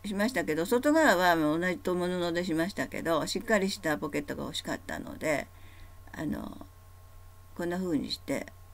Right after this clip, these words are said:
内側の布は薄めの布でこうして半分に折りますね。これ長い方を半分に折ります。ですから幅が四十五、ん？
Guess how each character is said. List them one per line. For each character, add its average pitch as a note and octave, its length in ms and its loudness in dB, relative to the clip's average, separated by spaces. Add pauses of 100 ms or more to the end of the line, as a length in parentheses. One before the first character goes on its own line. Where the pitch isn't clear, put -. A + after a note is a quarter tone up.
(240)
内 A3 260 -4
側 B3+ 180 2
の B3 140 2
布 B3 160 2 (140)
は A#3+ 100 0
薄 G#3 240 0
め G3+ 120 2
の G3 140 0
布 G3 300 -2
で G#3+ 100 0
こ F3+ 140 -4
う D#3 80 -2
し - 60 -6
て G3+ 100 -4
半 E3+ 220 0
分 D#3+ 120 0
に D3 100 2
折 - 120 -6
り - 60 -6
ま - 160 -6
す - 140 -12
ね。 - 200 -6 (520)
こ - 60 -6
れ A3+ 60 -2
長 B3+ 240 4
い D4 80 8
方 A3 180 4
を A#3+ 40 4
半 G3+ 200 0
分 E3 120 -2
に D3 80 2
折 A1 100 -6
り - 60 -6
ま - 140 -8
す。 - 200 -14 (360)
で G3+ 80 -2
す G#3 100 -6
か D3 120 0
ら D3+ 100 2
幅 F#3 280 0
が F#3 120 0
四 F#3 280 0
十 D3+ 280 -4
五、 - 100 -8
ん？ - 800 -8